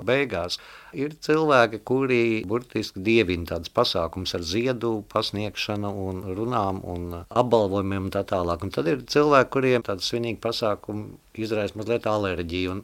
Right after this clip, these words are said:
es drīzāk piedaru pie otrajiem, tāpēc es ļoti neitrāli varu šo procesu novērot. Bet triks būs tāds, ka tas, ka balva ir vairāk un vairākas nominācijas, tas tikai pavairos cerētāju skaitu,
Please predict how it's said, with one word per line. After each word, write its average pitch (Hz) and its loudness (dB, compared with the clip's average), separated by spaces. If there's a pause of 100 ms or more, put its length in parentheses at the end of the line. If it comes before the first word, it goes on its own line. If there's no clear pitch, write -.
(120)
es 123 0
drīzāk 135 -2
piedaru 127 0
pie 107 -2
otrajiem, 135 2
tāpēc 117 0
es 107 -6
ļoti 117 -2
neitrāli 107 4
varu 98 -2
šo - -2
procesu 98 -2
novērot. 92 -2 (480)
Bet 90 -6
triks 165 0
būs 147 2
tāds, 165 2
ka 123 4
tas, 135 0
ka 117 0
balva 123 4
ir 107 0
vairāk 120 4 (100)
un 107 -6
vairākas 110 0
nominācijas, 120 0
tas 127 0 (220)
tikai 143 -2
pavairos 131 0
cerētāju 117 2
skaitu, 131 2